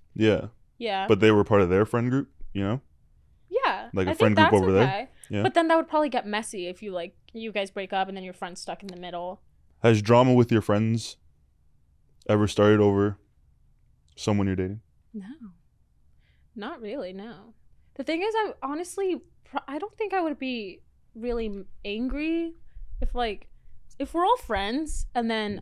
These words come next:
Speaker 2: I make the decision to date somebody in the friend group and then we break up, that was totally on me.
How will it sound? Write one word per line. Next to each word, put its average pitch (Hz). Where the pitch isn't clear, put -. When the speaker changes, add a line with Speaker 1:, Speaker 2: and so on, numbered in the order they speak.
Speaker 2:
I 214
make 220
the 233
decision 196
to 220
date 180
somebody 226
in 208
the 185
friend 185
group 208
and 214
then 196
we 196
break 175
up, 202
that 214
was 247
totally 247
on 180
me. 190